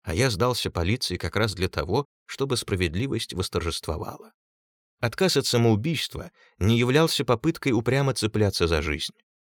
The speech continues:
Наоборот, желание смерти Нильсона росло всё больше в ожидании суда, вторгаясь в его сны и искажая его мышление. Он представлял себя в комнате, вероятно, на Мелроуз-авеню,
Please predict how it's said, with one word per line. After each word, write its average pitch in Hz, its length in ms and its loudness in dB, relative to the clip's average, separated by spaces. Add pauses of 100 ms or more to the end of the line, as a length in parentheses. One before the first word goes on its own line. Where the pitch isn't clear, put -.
(200)
Наоборот, 87 680 4
желание 104 560 4
смерти 98 480 0
Нильсона 85 600 -2 (180)
росло 110 420 2
всё 104 220 0
больше 107 400 0
в 104 60 2
ожидании 95 540 2
суда, 87 500 0 (180)
вторгаясь 117 600 2
в 104 40 -4
его 104 240 4
сны 110 280 2
и 143 220 -4
искажая 98 500 2
его 95 260 0
мышление. 90 680 -2 (540)
Он 180 180 0
представлял 147 560 4
себя 123 300 2
в - 100 -6
комнате, 143 640 0 (200)
вероятно, 87 560 2
на 95 160 6
Мелроуз-авеню, 92 1040 2